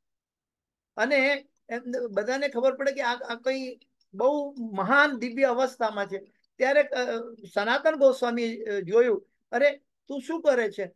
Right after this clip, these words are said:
તું સેવા કરી રહ્યો છે કે સેવા લઈ રહ્યો છે? તું ભગવાનની સેવા માંગી રહ્યો છે?" અ, એ, એ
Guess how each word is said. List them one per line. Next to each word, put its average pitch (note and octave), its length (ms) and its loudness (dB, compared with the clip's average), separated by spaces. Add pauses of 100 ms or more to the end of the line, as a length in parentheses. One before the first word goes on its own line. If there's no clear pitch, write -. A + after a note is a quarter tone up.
(220)
તું C4+ 120 -8
સેવા B3 340 2
કરી C#4+ 280 2
રહ્યો D4+ 240 8
છે D4+ 140 -4
કે D4+ 140 -4
સેવા B3+ 320 2
લઈ C4+ 260 2
રહ્યો G#3+ 320 4
છે? D3 200 -16 (2750)
તું A3+ 160 -4
ભગવાનની G3 480 -4
સેવા B3 720 0 (220)
માંગી A3+ 380 -2
રહ્યો A#3+ 280 2
છે?" A#3 360 -4 (280)
અ, E3+ 460 -8
એ, D#3 220 -6
એ F#3+ 440 0